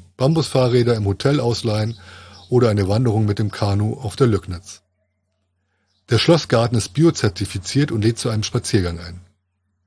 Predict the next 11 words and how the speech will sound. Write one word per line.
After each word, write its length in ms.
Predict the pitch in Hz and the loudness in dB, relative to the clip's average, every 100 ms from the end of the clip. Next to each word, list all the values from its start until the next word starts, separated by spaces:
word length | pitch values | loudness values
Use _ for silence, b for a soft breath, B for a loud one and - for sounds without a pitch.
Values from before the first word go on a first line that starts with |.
| _ _ _ _ _ _ | _ _ _ _ _ _
Dort 260 | 127 147 | 0 0
befindet 380 | - - 117 104 | -2 0 0 0
sich 220 | - 101 | -4 -2
viel 140 | 156 160 | 0 0
gestaltende 640 | 127 - 113 110 107 98 | 0 0 0 0 -2 -4
Kunst, 460 | - 120 143 - - _ _ _ _ _ _ | -2 -4 -4 -10 -20 _ _ _ _ _ _
begleitet 560 | 107 92 110 127 135 - | -14 0 2 2 0 -2
von 120 | 113 | -2
einigen 380 | 113 120 104 104 | 0 0 0 -4
philosophischen 720 | 107 98 107 107 110 - - | -2 -2 -2 -2 -4 -6 -4
Texten, 500 | 101 85 - 110 | -4 -4 -8 -8